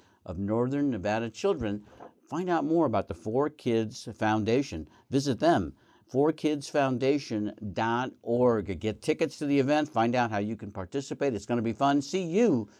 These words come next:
at the Polka Dance Party, Friday, April twenty-fourth. Oompa.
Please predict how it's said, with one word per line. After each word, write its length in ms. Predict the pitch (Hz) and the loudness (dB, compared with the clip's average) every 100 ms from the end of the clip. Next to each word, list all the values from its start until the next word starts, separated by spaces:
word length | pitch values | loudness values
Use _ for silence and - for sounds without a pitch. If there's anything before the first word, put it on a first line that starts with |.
| _ _ - _ - | _ _ -20 _ 0
at 260 | 131 117 | 2 2
the 60 | 95 | -6
Polka 480 | - 139 156 151 156 | -2 0 0 0 -4
Dance 440 | 113 110 113 - - | 0 2 2 -2 -8
Party, 480 | 120 107 82 76 - _ _ _ - | -2 -2 -2 -10 -18 _ _ _ -2
Friday, 400 | 135 147 87 - | 2 2 0 -2
April 260 | 120 131 147 | -2 -2 -4
twenty-fourth. 600 | 160 165 175 214 135 - | 0 0 2 2 2 4
Oompa. 800 | 196 247 - 110 87 78 69 | 8 8 6 4 4 -2 -6